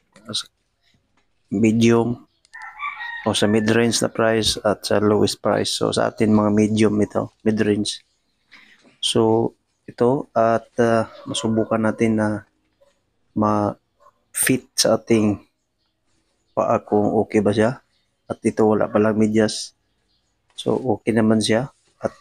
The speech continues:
ah, hindi naman problema at medyo comfortable siya sa ating pag, ah, apak. So, kung gusto nyo dito na, ano, ah, may recommend ko sa inyo, kung hindi kayo maarte at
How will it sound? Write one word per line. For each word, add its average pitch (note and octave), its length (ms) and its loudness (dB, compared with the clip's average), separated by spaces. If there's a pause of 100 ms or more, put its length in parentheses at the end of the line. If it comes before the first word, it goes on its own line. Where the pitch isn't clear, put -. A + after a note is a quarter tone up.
ah, G2 320 0
hindi G#2+ 240 0
naman G#2 320 0
problema A2 500 2
at G#2 140 -4
medyo G#2+ 240 0
comfortable G#2+ 800 0
siya G#2 160 0
sa G2+ 400 -2 (1400)
ating G#2 560 0
pag, G#2+ 180 0 (540)
ah, G#2 400 0 (240)
apak. - 560 -4 (1300)
So, G#2+ 400 0
kung A#2+ 240 -2
gusto A2+ 320 0
nyo A2+ 320 0 (160)
dito A2+ 320 0
na, A2 240 -2
ano, A#2+ 400 -2
ah, G#2+ 160 -2
may A2 160 0
recommend G#2+ 480 0
ko A2 160 0
sa - 80 0
inyo, G#2 240 2
kung G#2 320 2
hindi A2 160 0
kayo G#2+ 240 2
maarte G#2+ 480 0
at - 80 -2